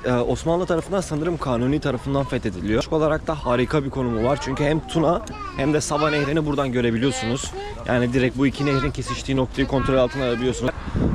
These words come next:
Burada farklı hikayeler de var. Hatta bir tane aşk hikayesi varmış benim duyduğum kadarıyla. Bir tane Osmanlı subayı ile bir tane Sırp kızının yaşadığı bir aşk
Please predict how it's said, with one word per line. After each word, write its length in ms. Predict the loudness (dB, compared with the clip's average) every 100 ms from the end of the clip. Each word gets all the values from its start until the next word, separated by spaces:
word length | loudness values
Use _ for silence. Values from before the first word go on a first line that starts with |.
| 2
Burada 280 | 4 4 2
farklı 400 | 0 -2 0 0
hikayeler 480 | 2 0 2 2 2
de 120 | 2
var. 160 | 0 -2 -4
Hatta 340 | -2 0 0
bir 40 | 0
tane 200 | -2 0
aşk 220 | -2 -2
hikayesi 360 | -2 -2 0
varmış 340 | 0 0 -4 -4
benim 180 | -4 -2
duyduğum 200 | -4 -2
kadarıyla. 300 | -2 0 0
Bir 60 |
tane 200 | 0 0
Osmanlı 460 | 0 -2 -2 0 -2
subayı 300 | -2 0 2
ile 160 | 0
bir 60 | 0
tane 240 | 0 -2
Sırp 280 | -2 -6 -2
kızının 260 | 0 2 2
yaşadığı 480 | 2 0 0 2 4
bir 60 |
aşk 240 | 2 0